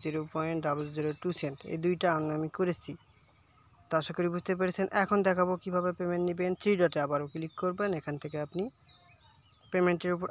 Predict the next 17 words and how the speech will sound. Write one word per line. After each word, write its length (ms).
আবারও 240
click 280
করবেন। 340
তারপর 300
এখান 240
থেকে 240
আপনি, 260
এ, 80
দেখুন 220
এখানে 340
request 460
payment, 300
এ-, 240
এটার 280
উপর 220
click 240
করবেন। 340